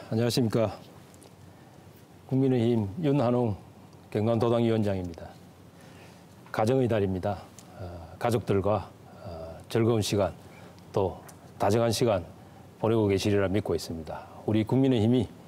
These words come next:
어, 국민들 여러분들의 마음을 편안하게 해드리는 그런 역할을 앞으로 할 수 있도록 더욱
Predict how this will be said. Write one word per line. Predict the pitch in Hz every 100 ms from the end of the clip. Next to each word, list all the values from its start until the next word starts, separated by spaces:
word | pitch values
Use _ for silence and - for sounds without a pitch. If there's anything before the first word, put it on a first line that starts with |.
| - - - -
어, | 90 87 85 90 - - - - -
국민들 | 131 127 113 107 104
여러분들의 | 127 107 98 95 90
마음을 | 87 95 107 98 80
편안하게 | - 104 117 113 95 -
해드리는 | 98 98 98 90 85 - - - -
그런 | 120 92 - - - - - - - -
역할을 | 110 - 90 85 -
앞으로 | 117 - 92
할 | 107
수 | -
있도록 | 95 101 87 -
더욱 | 131 117